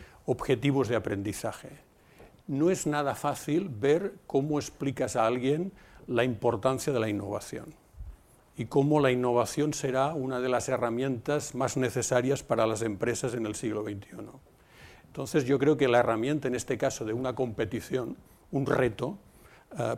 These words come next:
puede ayudar a facilitar este proceso de aprendizaje, ¿no? Más concretamente, nuestros objetivos era que,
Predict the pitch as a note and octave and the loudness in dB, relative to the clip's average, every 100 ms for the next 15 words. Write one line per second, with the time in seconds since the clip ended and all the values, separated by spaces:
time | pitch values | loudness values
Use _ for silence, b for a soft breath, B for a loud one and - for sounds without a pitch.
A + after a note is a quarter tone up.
0 | - D3+ C#3+ D3 C#3 C3 C3 C3 - - | 0 6 10 10 8 8 8 6 2 0
1 | B2+ B2 A2 B2+ A#2 A#2+ A#2+ B2 - A2+ | 0 0 -4 -4 -2 -2 -2 -2 -4 -6
2 | A2+ A2+ G#2 A#2+ A2 - G#2 - - G#2 | -8 -8 -8 -6 -8 -8 -10 -12 -14 -16
3 | - A2+ - _ - - - - - - | -16 -20 -20 _ -20 -20 -20 -20 -20 -8
4 | D#3 F3 F3 F3+ D3+ D#3+ D#3 D3+ D#3 D#3+ | 4 4 8 8 10 8 8 8 8 6
5 | E3+ D3+ C3 C#3 A#2 C3 - C3 D3+ E3 | 6 6 4 0 0 0 2 4 6 6
6 | E3+ B2+ C3+ A#2 G#2+ A2 G2 | 4 4 2 0 0 -2 -4